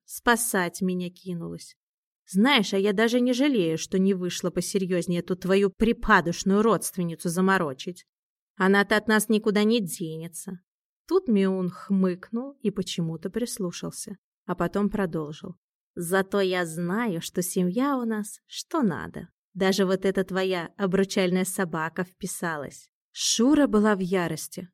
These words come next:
Уже второй раз она попадает в какую-то дикую ситуацию. Она уже пожалела, что поспешила уйти и почти собралась вернуться. Но замешкалась в подъезде, и тут в полутёмных углах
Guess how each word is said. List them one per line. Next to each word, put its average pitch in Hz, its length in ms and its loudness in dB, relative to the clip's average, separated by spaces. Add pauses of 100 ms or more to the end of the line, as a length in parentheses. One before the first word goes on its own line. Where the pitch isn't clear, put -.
(140)
Уже 202 240 -2
второй 202 500 4
раз 320 280 4
она 196 200 4
попадает 185 540 0
в - 80 -20
какую-то 190 480 -2
дикую 202 400 -2
ситуацию. 226 880 -2 (340)
Она 196 280 4
уже 208 200 4
пожалела, 208 720 4
что - 180 -6
поспешила 196 640 0
уйти 196 420 0
и 269 40 -4
почти 202 400 -2
собралась 214 560 0
вернуться. 240 720 0 (480)
Но 180 140 2
замешкалась 240 760 0
в - 80 -20
подъезде, 220 680 -6
и - 240 -16 (100)
тут 220 260 -2
в - 100 -20
полутёмных 175 800 -2
углах 175 640 -6